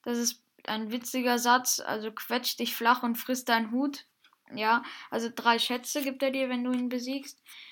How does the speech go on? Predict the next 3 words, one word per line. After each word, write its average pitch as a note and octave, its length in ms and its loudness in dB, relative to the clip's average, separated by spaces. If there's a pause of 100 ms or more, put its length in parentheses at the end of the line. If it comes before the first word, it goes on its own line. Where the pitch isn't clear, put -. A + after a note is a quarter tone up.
(400)
Stufe B3 340 -2
zwölf, B3+ 420 4
Möchtegern-Vampir. C#4 1200 4